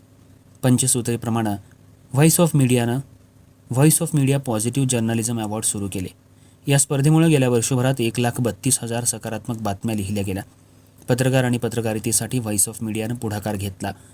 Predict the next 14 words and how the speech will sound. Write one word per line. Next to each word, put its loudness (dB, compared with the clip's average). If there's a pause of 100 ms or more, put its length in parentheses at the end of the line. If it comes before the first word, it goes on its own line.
(320)
ही 4
स्पर्धा -2
सकारात्मक -2
पत्रकारितेसाठी -4
होती, -8 (440)
ज्यातून 2
पत्रकारितेची -2
मूल्य 0
समाज -4 (260)
मनात -4 (140)
रुजावीत 0 (640)
हा 0
उद्देश -4
होता. -10